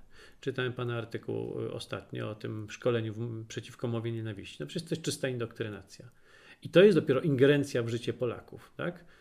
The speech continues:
To jest ingerencja w życie Polaków i rozbijanie wspólnoty tak naprawdę, bo to będzie owocowało tym, że,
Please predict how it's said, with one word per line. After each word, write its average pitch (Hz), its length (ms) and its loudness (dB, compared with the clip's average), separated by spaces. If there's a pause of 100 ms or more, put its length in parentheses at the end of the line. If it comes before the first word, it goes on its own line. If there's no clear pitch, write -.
(180)
To 175 120 2
jest 202 160 0
ingerencja 123 460 2
w 117 60 -4
życie 127 220 -2
Polaków 127 560 -2
i 143 100 6
rozbijanie 147 760 4 (120)
wspólnoty 202 680 0
tak 107 200 -8
naprawdę, 107 460 -8
bo 110 100 -6
to 196 240 -2
będzie 185 360 -4
owocowało 165 500 -2
tym, 156 200 -6
że, 160 200 -2